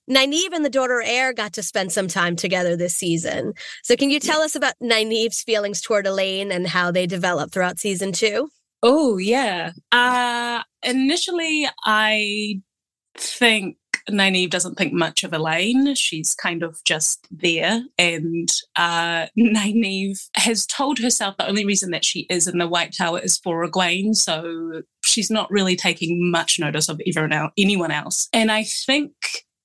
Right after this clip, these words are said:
Speaker 2: they are forced into friendship through both of their, El-, Elaine and Nynaeve's, um, friendship with Egwene. So they're, obviously there is,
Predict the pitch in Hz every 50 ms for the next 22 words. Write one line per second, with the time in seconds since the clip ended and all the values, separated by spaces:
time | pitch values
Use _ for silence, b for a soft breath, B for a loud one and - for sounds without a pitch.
0 | _ _ _ - 190 190 240 226 226 233 226 - 233 214 - - - - 208 220
1 | 247 233 - - - - - 220 220 220 214 208 - 214 196 - - - 214 214
2 | 226 - - 196 - - - - - 190 185 180 185 190 190 175 175 - _ _
3 | _ _ _ _ _ _ - 165 170 180 175 - - 190 180 160 - - 180 175
4 | 170 170 170 170 170 170 170 170 180 _ _ _ _ _ _ _ - - 180 170
5 | - 208 196 196 196 190 190 185 190 185 175 175 175 175 175 170 170 165 165 160
6 | - - - - _ - - 175 180 170 170 160 170 170 165 170 165 160 156 _
7 | _ - - - 190 180 180 - 196 175 - - 160 175 175 180 180 - - -
8 | - _ _ _ _ - 185 175 - 185 170 165 180 208 220 240 226 - 190 180
9 | 180 180 175 170 170 - _ _ _ - 196 190 170 180 - - 180 165 156 156
10 | 165 165 160 160 156 156 - - -